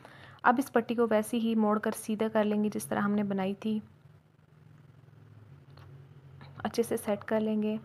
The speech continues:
अब बड़ी जो पट्टी है जिस पर हमने डिज़ाइनिंग किया उसको भी सेम इस तरह खोल लेंगे और बुकरम के ऊपर इस तरह पेन की मदद से निशान लगाएंगे।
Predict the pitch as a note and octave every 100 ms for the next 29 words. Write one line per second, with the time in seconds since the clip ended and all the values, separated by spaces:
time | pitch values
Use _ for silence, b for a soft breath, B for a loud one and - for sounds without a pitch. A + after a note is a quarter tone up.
0 | - - - - B B B - - A#3+
1 | A3 A3+ A#3+ B3+ B3 A3+ A3 A3 A3 A3
2 | - - A3 - A3 A3 A3 G#3+ A3 G#3
3 | G3 G3+ G#3+ A3+ A3 - A#3 A3 A3+ A3
4 | A3 A3 G#3+ - G3 G3+ G#3+ A3 G#3+ A3
5 | - B B B B B A3+ G#3+ A3+ A#3
6 | A#3 A3+ A3+ A3 A3+ A3+ A3 G#3+ G#3+ A3+
7 | A3 G#3+ G#3+ G#3+ G#3 F#3+ G#3 A3 G#3+ G#3+